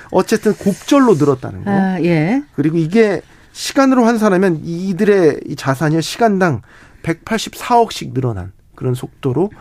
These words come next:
Speaker 1: 자산이 빠르게 늘어났다라는 걸 얘기를 하고 있고요.
Speaker 2: 네.
Speaker 1: 어, 전체 억만장자들의 자산, 삼, 역시 삼십사 퍼센트 증가를 해서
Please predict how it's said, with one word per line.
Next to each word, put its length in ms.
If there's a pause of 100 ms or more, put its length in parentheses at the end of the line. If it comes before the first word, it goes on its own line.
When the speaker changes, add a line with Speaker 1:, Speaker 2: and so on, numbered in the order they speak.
(180)
Speaker 1:
자산이 360 (100)
빠르게 320
늘어났다라는 720
걸 160
얘기를 260
하고 180
있고요. 320 (360)
Speaker 2:
네. 460
Speaker 1:
어, 520 (140)
전체 520
억만장자들의 1120
자산, 520
삼, 220
역시 220
삼십사 500
퍼센트 420
증가를 420
해서 320